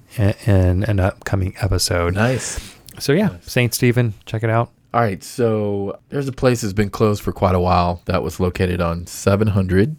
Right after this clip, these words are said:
Speaker 2: Twelfth Avenue South,
Speaker 1: Mm-hmm.
Speaker 2: and it was called Prima.
Speaker 1: Yeah.
Speaker 2: I had a great meal there. Fantastic chef. As far as the design of the building and the architecture and everything, it all came together. It was like, wow.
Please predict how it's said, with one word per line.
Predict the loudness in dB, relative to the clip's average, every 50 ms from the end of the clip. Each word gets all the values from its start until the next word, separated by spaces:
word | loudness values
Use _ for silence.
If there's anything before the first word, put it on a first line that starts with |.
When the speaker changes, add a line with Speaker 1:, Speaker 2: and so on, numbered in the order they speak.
| -12 _ -10
Speaker 2:
Twelfth | 0 2 4 4 4 4 2 -2
Avenue | -4 -4 -2 -2 -2 -2
South, | -2 0 0 2 2 2 2 0 -2 -8 -20 _ _ -4
Speaker 1:
Mm-hmm. | -4 -2 -2 -4 -6 -6 -10 -10 -6 -2
Speaker 2:
and | 0 2 2 2 2 0 0 -2 -4
it | -4 -4 -4
was | -4 -6 -6
called | -8 -6 -2 0 2 2 2 2 0 -2 -4 -8 -10 -10 _ _ -20 -8 -2 0
Prima. | 0 2 2 0 0 -2 -6 -12 _ _ _ 0
Speaker 1:
Yeah. | 2 2 0 0 _ _ _ -20 -16 -12
Speaker 2:
I | -8
had | -4 -2
a | -2
great | -2 -2 0 2 4 4 4 4 4 2 0 -2
meal | -2 -2 2 2 4 4 2
there. | 2 0 0 0 0 -2 -2 -4 -6 _ _ -12 -6 -4
Fantastic | 0 0 0 0 0 0 0 0 -2 -2 -6 -6 -4
chef. | -2 -2 0 0 0 -2 -6 -12 -20 _ _ _
As | -2 0 0 -2
far | -2 0 2 2 4 4 4 2
as | 2 0 -2 -4 -4 -2
the | -2 -2 -2 -2 -4 -4
design | -6 -6 -4 -2 0 0 2 2
of | 2 0
the | 0 0
building | 2 2 2 2 0 0 0 0
and | -2 -4
the | -4 -2
architecture | -2 -2 -2 -2 -2 0 -2 -2 -2 -2 0 0 2 4 4 2 2
and | 0 -4 -8 -10 -8
everything, | -6 -4 -2 -2 -2 -2 -2 -4
it | -4 -4
all | 0 0 2 2 0
came | 0 -2 -2 -2 -2
together. | -2 -2 0 0 0 0 -2 -2
It |
was | -4 -6 -8 -8
like, | -10 -10 -6
wow. | -2 0 0 2 0 0 -4 -6 -10